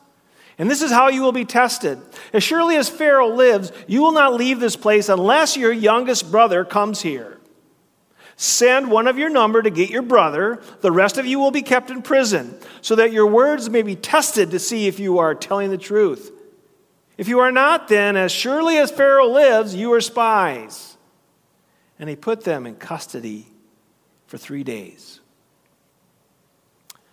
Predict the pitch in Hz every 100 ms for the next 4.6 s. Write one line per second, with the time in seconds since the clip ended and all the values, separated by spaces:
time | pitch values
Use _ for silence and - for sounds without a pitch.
0 | _ _ - 180 - - - 165 165 -
1 | - 147 131 - 170 147 143 143 - 143
2 | 120 160 131 156 147 135 139 139 131 -
3 | 185 226 127 123 127 139 - 143 127 117
4 | 110 160 190 170 -